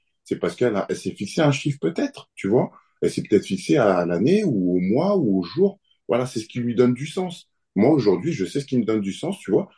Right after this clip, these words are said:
Je sais où je veux aller et, euh, franchement, je me donne plein de pistes,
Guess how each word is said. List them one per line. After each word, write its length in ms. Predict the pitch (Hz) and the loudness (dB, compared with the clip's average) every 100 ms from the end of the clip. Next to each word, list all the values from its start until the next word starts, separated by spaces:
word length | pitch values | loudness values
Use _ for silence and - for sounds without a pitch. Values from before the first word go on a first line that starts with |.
| _ | _
Je 120 | 107 | -2
sais 160 | - | 4
où 80 | 180 | 6
je 140 | 147 101 | 6 6
veux 100 | 101 | 4
aller 340 | 92 117 339 - _ _ _ | 6 2 2 -2 _ _ _
et, 160 | 113 104 | 4 4
euh, 100 | 80 | 4
franchement, 380 | - - 151 202 | -6 -10 -10 -8
je 120 | 156 | -6
me 80 | 104 | -4
donne 160 | 101 95 - | -4 -6 -8
plein 240 | 185 214 226 | -6 -4 -4
de 80 | 247 | -8
pistes, 500 | 170 - - _ _ | -8 -10 -12 _ _